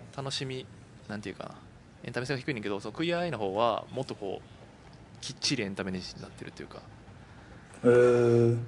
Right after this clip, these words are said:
Speaker 1: これなんか仕事で辛い時とか、
Speaker 2: はい。
Speaker 1: めちゃくちゃおすすめ。見るだけで元気出る。
Speaker 2: クイア、どう、え、ど、どう、どういう字書くんですか？
Speaker 1: く-、キュー、
Speaker 2: スペル？
Speaker 1: キューユー、
Speaker 2: キュー
Speaker 1: ユ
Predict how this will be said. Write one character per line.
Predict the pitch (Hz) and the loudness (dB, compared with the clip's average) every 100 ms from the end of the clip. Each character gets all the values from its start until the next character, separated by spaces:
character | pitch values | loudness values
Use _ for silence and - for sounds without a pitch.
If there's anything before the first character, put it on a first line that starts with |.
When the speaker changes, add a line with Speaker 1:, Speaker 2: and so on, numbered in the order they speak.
| - | -6
Speaker 1:
こ | 131 | -4
れ | 131 131 131 127 127 123 123 - - | 0 0 0 0 0 0 -2 -6 -14
な | 127 | -6
ん | |
か | 117 | 2
仕 | - | 4
事 | 151 151 147 | 6 4 4
で | 139 | 2
辛 | 147 120 | 2 4
い | |
時 | 98 95 | 2 -2
と | 87 | -6
か、 | - 52 - - - - - - - - - | -6 -8 -10 -18 -20 -20 -20 -20 -20 -16 0
Speaker 2:
は | 120 110 | 4 6
い。 | 110 - - - - | 4 -4 -18 -20 -14
Speaker 1:
め | 104 | -4
ち | |
ゃ | - | -4
く | 101 | 0
ち | |
ゃ | 110 | -2
お | 95 | -2
す | - | -8
す | |
め。 | 87 - - - - - - - - - - - - - - - - - - - | -12 -16 -20 -18 -16 -18 -20 -20 -20 -20 -20 -20 -20 -20 -20 -20 -20 -20 -20 -8
見 | 113 | 2
る | 131 | 4
だ | 131 | 6
け | 131 | 10
で | |
元 | 135 | 12
気 | 139 135 139 | 12 12 12
出 | - | 12
る。 | 190 | 12
Speaker 2:
ク | 175 | 12
イ | |
ア、 | 170 | 6
ど | - | 2
う、 | 156 | -2
え、 | 151 | 4
ど、 | 151 139 | 6 12
ど | 170 | 12
う、 | |
ど | 156 240 | 12 12
う | |
い | 185 | 10
う | |
字 | - | 8
書 | 113 | 2
く | - | 0
ん | 208 | -4
で | |
す | - | -6
か？ | - - - - - | -10 -12 -14 -18 -16
Speaker 1:
く-、 | - - - - - - - | -16 -12 -12 -12 -14 -20 -20
キ | - 139 | -12 -6
ュ | 135 135 139 | -4 -4 -6
ー、 | - - - | -10 -14 -6
Speaker 2:
ス | - | -4
ペ | - 156 | 2 4
ル？ | 170 | 4
Speaker 1:
キ | 233 - | 2 -2
ュ | 143 | -4
ー | |
ユ | 143 139 | -2 -2
ー、 | 139 | -2
Speaker 2:
キ | 139 151 | 0 2
ュ | 139 139 143 | 4 4 2
ー | 151 | -4
Speaker 1:
ユ | 123 123 95 | -6 -6 -6